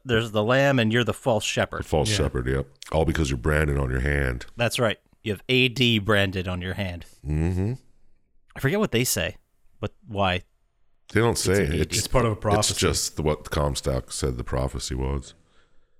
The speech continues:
Speaker 1: Right, right.
Speaker 2: So, you get on this monument island, find Elizabeth. She's fucking dicking around with tears in space-time and stuff.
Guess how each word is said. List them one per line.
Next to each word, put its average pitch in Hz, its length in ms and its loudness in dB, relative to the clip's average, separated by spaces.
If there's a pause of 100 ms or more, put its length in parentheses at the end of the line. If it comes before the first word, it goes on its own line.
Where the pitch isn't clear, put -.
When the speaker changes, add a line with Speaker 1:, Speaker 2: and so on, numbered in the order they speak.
(260)
Speaker 1:
Right, 110 240 0
right. 104 180 -4 (220)
Speaker 2:
So, 143 400 2 (200)
you 113 100 -2
get 139 180 4
on 107 160 4
this - 340 -2
monument 80 600 4
island, 73 500 2 (640)
find 120 240 4
Elizabeth. 69 520 0
She's 80 260 0
fucking 65 440 -2
dicking 71 320 -2
around 67 300 2
with 64 120 -4
tears 69 380 0
in 64 60 -6
space-time 69 560 -2
and 65 80 -4
stuff. 71 260 -2